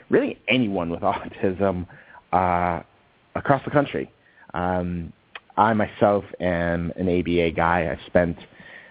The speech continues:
uh, the last thirteen years, uh, providing A B A services to individuals with autism and other developmental disabilities,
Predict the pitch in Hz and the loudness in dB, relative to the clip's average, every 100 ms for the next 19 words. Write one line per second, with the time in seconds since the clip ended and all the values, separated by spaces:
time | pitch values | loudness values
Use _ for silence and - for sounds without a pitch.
0 | - - 87 87 76 92 95 92 92 - | -8 0 2 2 2 2 2 2 0 -4
1 | - 101 101 - 98 92 92 90 87 - | -4 0 0 0 -2 0 0 0 -2 -10
2 | - 85 82 90 87 76 90 90 90 - | -6 -4 -2 0 0 2 0 2 0 0
3 | 82 82 - 82 - - 78 87 87 85 | -4 -2 -2 -4 -6 -4 -2 0 2 0
4 | 87 87 85 - 82 80 82 82 80 80 | 0 -2 0 2 2 2 -2 0 0 0
5 | - 85 80 82 85 80 82 80 82 78 | -2 -2 0 2 2 0 0 2 0 0
6 | 76 76 73 - 82 82 80 82 | -2 -2 -2 -2 0 2 2 0